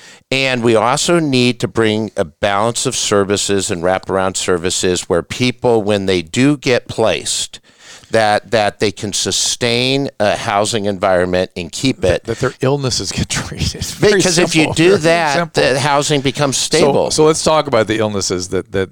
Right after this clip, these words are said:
Speaker 2: that are u-, ubiquitous throughout the street. By the L A Times' own admission, eighty-five percent of people.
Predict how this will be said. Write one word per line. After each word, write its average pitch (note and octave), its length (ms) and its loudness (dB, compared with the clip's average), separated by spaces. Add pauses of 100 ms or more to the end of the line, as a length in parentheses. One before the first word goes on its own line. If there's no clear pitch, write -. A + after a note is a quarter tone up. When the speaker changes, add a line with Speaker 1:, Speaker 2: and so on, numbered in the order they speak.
(120)
Speaker 2:
that G2+ 140 2
are G2+ 260 2 (180)
u-, B2+ 380 -4
ubiquitous A2+ 680 0
throughout F#2+ 280 -6
the - 80 -10
street. G#2 360 -2
By G2 160 2
the G#2 60 2
L A2 100 2
A G#2 80 0
Times' G#2+ 340 -2
own G#2+ 280 -2
admission, G2+ 420 -4
eighty-five G2+ 440 -4
percent F2+ 320 -8
of E2 60 -16
people. - 320 -16